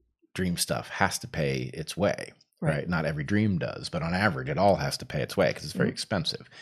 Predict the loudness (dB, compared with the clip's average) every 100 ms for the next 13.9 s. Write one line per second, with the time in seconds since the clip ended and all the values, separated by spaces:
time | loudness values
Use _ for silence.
0 | -20 -8 -2 0 -2 -12 -6 6 12 12
1 | 12 2 4 4 2 2 2 2 0 6
2 | 6 6 4 8 10 10 8 6 2 2
3 | 2 2 0 0 -2 -2 -4 0 4 4
4 | 4 2 -2 0 0 0 -4 -4 -6 -6
5 | -2 -2 2 0 2 0 -2 -4 -4 -2
6 | -2 -4 -4 -6 -4 -6 -8 -6 -4 -4
7 | -6 -8 -8 -4 -2 0 0 -2 -2 -4
8 | -4 -8 -6 -4 -2 -4 -8 -16 -14 -14
9 | 0 2 4 0 0 -2 0 0 0 0
10 | -2 -4 -6 -6 -4 -6 -6 -4 -2 0
11 | 2 4 4 2 -4 -14 0 6 8 8
12 | 4 2 0 0 0 2 0 -2 -2 -2
13 | -2 -4 -8 -10 -8 -8 -8 -10 -12